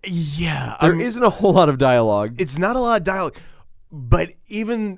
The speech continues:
Speaker 1: even though I'm, I'm sh-, yeah, the script could easily be two pages.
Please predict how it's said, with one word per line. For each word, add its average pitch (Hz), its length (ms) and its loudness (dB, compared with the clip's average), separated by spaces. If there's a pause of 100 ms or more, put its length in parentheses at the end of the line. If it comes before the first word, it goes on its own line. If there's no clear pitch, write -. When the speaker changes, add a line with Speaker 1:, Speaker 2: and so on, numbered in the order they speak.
(120)
Speaker 1:
even 190 260 -4
though 170 200 2
I'm, 143 180 -4 (120)
I'm 143 160 -2
sh-, 110 240 -12
yeah, 120 280 -2
the 117 140 -6
script - 300 -4
could 135 100 -8
easily 123 240 -6
be 117 140 -6
two 123 200 -8
pages. 127 420 -4